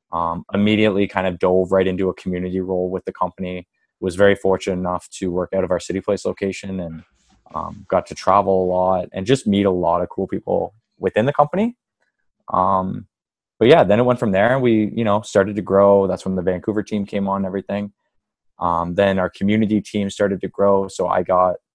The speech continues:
to grow my role there a little bit more and, um, got the role as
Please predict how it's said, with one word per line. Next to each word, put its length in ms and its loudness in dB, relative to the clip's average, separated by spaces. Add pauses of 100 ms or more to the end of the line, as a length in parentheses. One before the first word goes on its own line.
(100)
to 200 -4
grow 280 0
my 260 0
role 320 -4
there 380 -4
a 140 -10
little 160 -6
bit 160 -8
more 360 -2 (680)
and, 540 0
um, 640 2 (240)
got 340 6
the 160 0
role 420 4
as 600 -2